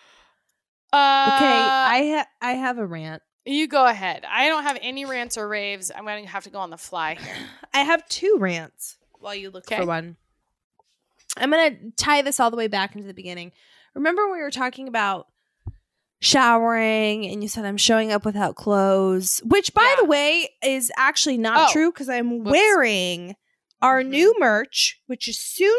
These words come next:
Speaker 2: to be available to everyone. I'm wearing the
Speaker 1: Mm-hmm.
Speaker 2: cutest boxy t-shirt in the world that said, "Ca-,"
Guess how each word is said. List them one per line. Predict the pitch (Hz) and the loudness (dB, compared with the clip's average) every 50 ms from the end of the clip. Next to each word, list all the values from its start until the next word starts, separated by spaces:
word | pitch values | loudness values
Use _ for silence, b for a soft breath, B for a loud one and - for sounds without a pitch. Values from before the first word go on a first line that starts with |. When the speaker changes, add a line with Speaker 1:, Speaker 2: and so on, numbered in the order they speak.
| 523 494 | 0 -2
Speaker 2:
to | - 392 294 | -8 -10 -10
be | - 269 247 233 233 220 - | -10 -14 -14 -12 -12 -8 -6
available | 240 214 240 233 226 226 233 220 214 214 214 | -6 -4 -2 -2 -2 -2 -2 -2 -2 -2 -2
to | - 226 - - | -2 -2 -2 -2
everyone. | 214 208 208 202 185 170 165 147 143 135 - - - | -2 0 0 0 0 0 -2 -4 -6 -8 -10 -8 -6
I'm | 208 220 | -4 -2
wearing | 226 226 226 220 214 | 0 0 -2 -2 -4
the | 214 | -6
Speaker 1:
Mm-hmm. | 214 - | -6 -4
Speaker 2:
cutest | - 285 277 285 302 294 - - 202 208 _ - | -2 -2 0 0 0 -2 -4 -6 -10 -14 _ -2
boxy | 240 233 226 226 247 254 - - - - - 254 240 233 214 | -2 0 0 0 -2 -4 -6 -8 -8 -8 -8 -8 -10 -12 -12
t-shirt | - - 240 233 233 220 - - 226 202 - | -14 -12 -12 -10 -6 -4 -4 -4 -4 -4 -6
in | 208 220 | -6 -8
the | 214 202 | -8 -8
world | 196 202 202 196 196 190 185 185 | -10 -8 -8 -6 -6 -8 -8 -12
that | 185 165 - | -16 -16 -14
said, | - - 208 196 190 - - | -12 -8 -8 -8 -8 -10 -12
"Ca-," | - - | -12 -12